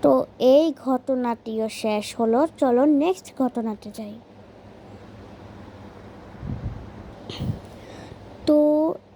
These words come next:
এই ঘটনাটি হচ্ছে আমার আম্মুর কাকার সাথে। তিনি একদিন রাত বারোটার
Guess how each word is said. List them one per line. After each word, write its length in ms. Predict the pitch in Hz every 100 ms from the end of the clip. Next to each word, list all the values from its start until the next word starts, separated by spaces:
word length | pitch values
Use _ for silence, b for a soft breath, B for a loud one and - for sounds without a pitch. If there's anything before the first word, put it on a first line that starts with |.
| - -
এই 340 | 285 302 311 -
ঘটনাটি 760 | 311 311 320 311 320 294 311 302
হচ্ছে 840 | 294 294 - - 254 220 214 320 - - - - B B B - - 220
আমার 480 | 220 226 240 269 285 -
আম্মুর 600 | 220 220 220 233 269 - - -
কাকার 380 | 220 - - 202
সাথে। 540 | - - - 214 - - - - - - - - - - B B B B B B -
তিনি 500 | 277 285 320 339 339
একদিন 680 | 311 285 - 247 240 262 339 - - - - - - - - 233 226
রাত 300 | 214 214 208 - - -
বারোটার 760 | 208 214 208 220 247 262 302